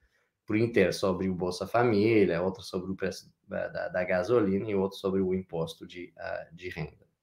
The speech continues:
tá? Mas a gente não vai olhar essas três aqui nas análises. Nas análises que eu vou apresentar pra vocês, são aquelas duas que eu mostrei pra vocês, tá? E essas aqui, tá?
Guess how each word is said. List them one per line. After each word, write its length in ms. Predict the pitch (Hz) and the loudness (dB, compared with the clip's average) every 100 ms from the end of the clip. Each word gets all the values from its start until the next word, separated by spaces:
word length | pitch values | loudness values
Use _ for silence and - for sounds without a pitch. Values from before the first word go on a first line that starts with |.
| _ | _
tá? 200 | 80 80 - | -18 -18 -14
Mas 240 | - 92 | -10 -6
a 60 | 92 | -4
gente 300 | 101 107 - | -2 -2 2
não 140 | 131 | 6
vai 160 | 127 131 | 10 10
olhar 240 | 127 110 | 10 8
essas 260 | 113 107 - | 6 -2 -4
três 500 | - 92 107 - - _ _ _ _ | -2 0 -2 -6 -18 _ _ _ _
aqui 260 | 101 - 104 | -4 2 4
nas 180 | 107 | 6
análises. 340 | 110 104 82 82 | 6 6 2 2
Nas 140 | 101 | 4
análises 280 | 117 117 123 | 6 6 6
que 60 | 123 | 6
eu 40 | |
vou 40 | |
apresentar 380 | 101 107 107 101 | 6 6 4 4
pra 120 | 101 | 4
vocês, 540 | 98 101 120 143 185 - | 2 4 6 8 6 4
são 140 | 120 | 4
aquelas 340 | 104 107 104 98 | 6 8 6 6
duas 260 | 107 104 | 4 4
que 120 | - | 4
eu 80 | 98 | 4
mostrei 360 | 98 98 - 92 | 6 2 0 0
pra 120 | 98 | 2
vocês, 600 | 98 98 104 117 160 - _ _ _ _ _ | 0 2 4 4 4 -4 _ _ _ _ _
tá? 280 | 104 123 - | 4 4 0
E 180 | 110 107 | 8 10
essas 320 | 107 107 117 | 10 6 0
aqui, 440 | 143 - 98 80 - _ | 0 2 0 0 -6 _
tá? 320 | - 82 - | -2 -2 -2